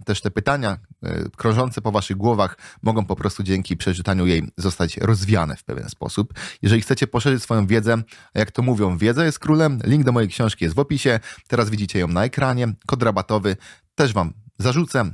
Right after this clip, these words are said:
czyli jest to rabat K D P minus dziesięć procent na e-booki oraz książki papierowe, wysyłka na terenie Polski oraz możemy wysłać do dwudziestu paru krajów za granicę, oczywiście wtedy jest trochę drożej. Główną misją Algorandu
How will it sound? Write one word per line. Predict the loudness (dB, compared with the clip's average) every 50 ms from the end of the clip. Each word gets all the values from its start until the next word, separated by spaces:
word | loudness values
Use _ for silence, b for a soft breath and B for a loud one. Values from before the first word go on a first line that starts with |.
| -10 _
czyli | -4 0 0 2 2 4
jest | 2 2 0 0
to | -2 0
rabat | 0 0 -2 -4 -6 -4
K | -4 -2
D | -2 -2
P | 0 0 0 0
minus | 0 0 0 0
dziesięć | -2 -4 -4 -4 -6 -6
procent | -4 -4 -4 -2 -2 -2 -4 -4 -8 B B B B B
na | 0 0 2
e-booki | 2 2 0 0 0 0 0 0
oraz | 0 0 -2 -4
książki | -6 -6 -6 -6 -6 -4
papierowe, | -4 -2 0 2 2 2 2 2 2 0 0 -2 B B B B B B
wysyłka | -2 0 2 2 2 2 2
na | 0
terenie | 0 0 0 0 0 0
Polski | 0 0 0 0 -2 -8 -10 -12 -8 -2
oraz | 2 2 4 4 2 0 -2 -8 -18 B B B B
możemy | 0 2 2 2 2
wysłać | 2 0 0 0 -2
do | -2 -2
dwudziestu | 0 0 0 0 0 -2 -6
paru | -4 -2 -4 -2
krajów | -4 -4 -2 -2 -2 0
za | 0 0
granicę, | 0 0 0 0 -2 -2 0 0 0 0
oczywiście | -2 -4 -4 -4 -4 -4 -6 -6
wtedy | -4 -4 -4 -4 -4
jest | -6 -6
trochę | -6 -4 -2 0
drożej. | 0 0 -2 -4 -6 -12 -16 -18 _ _ _ -6 0
Główną | 2 2 4 4 2 2 2
misją | 2 0 0 0 0 0 0 2
Algorandu | 0 2 2 2 2 2 0 0 -2 -2 -4